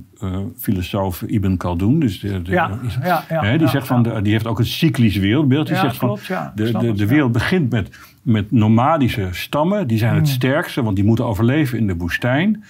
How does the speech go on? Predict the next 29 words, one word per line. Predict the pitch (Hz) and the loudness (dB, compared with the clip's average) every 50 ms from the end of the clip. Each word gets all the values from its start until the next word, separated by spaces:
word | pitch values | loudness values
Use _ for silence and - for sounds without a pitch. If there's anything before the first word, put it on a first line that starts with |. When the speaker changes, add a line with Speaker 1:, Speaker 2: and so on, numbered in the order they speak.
| - - - - | -20 -20 -18 -10
Speaker 2:
Ja. | - 151 151 143 | -6 -4 -2 0
Speaker 1:
En | 113 110 | 0 0
alles | - 151 180 202 - | 0 0 0 2 2
wat | - 123 127 123 | 0 0 0 0
afwijkt, | - 147 170 151 135 151 160 165 170 - - | 0 -2 -2 0 -2 0 0 0 -2 -4 -4
homoseksualiteit, | 87 104 117 127 120 - - 135 123 127 - 135 127 123 131 127 127 151 147 143 151 151 147 143 123 | -4 -2 0 2 0 0 0 -2 -4 -4 -4 -2 0 0 0 0 0 -2 -2 0 0 0 -2 -2 -4
eh, | 104 90 104 104 101 101 101 101 101 104 104 101 | -4 -6 -6 -6 -4 -4 -2 -2 -2 -4 -4 -6
vrouwen | 95 - - 135 120 123 139 143 135 131 131 135 123 | -8 -6 -6 -4 -2 -2 -2 -2 -2 -2 -2 0 0
die | 117 120 | 0 2
niet | 120 127 139 131 | 2 2 2 0
zo | 127 - 123 | -2 -6 -8
goed | 120 120 - - 147 135 - | -8 -8 -6 -6 -6 -6 -4
gedragen, | - 117 110 120 127 139 135 127 - - | -4 -2 -2 0 0 0 -2 -2 -4 -4
alles | - 160 170 160 127 117 | -2 -2 0 0 -2 0
moet | 139 117 104 87 | 2 2 2 2
dood. | 92 127 151 190 220 - | 2 0 0 0 -2 -6
Dat | - - - - - - - | -10 -20 -20 -20 -20 -16 -6
is | - 110 | -4 -4
de | 135 | -2
enige | - 165 185 208 180 | 0 0 0 2 4
manier | 147 143 127 | 4 4 4
om | 110 | 4
te | 92 71 | 2 -2
overleven. | 113 113 98 104 101 113 139 170 170 - - | -4 -4 -2 0 0 0 2 0 0 -2 -2
En | 123 107 95 87 | -2 -2 -2 0
die | - 151 185 190 175 - - - - - - | 0 0 0 0 -2 -6 -12 -20 -20 -10 -2
mensen | - 131 143 156 165 - 143 117 | 0 2 2 2 2 0 -2 -2
die, | 107 101 104 123 - - - | 0 -2 -4 -4 -8 -8 -8
of, | 117 104 104 - | -8 -8 -8 -10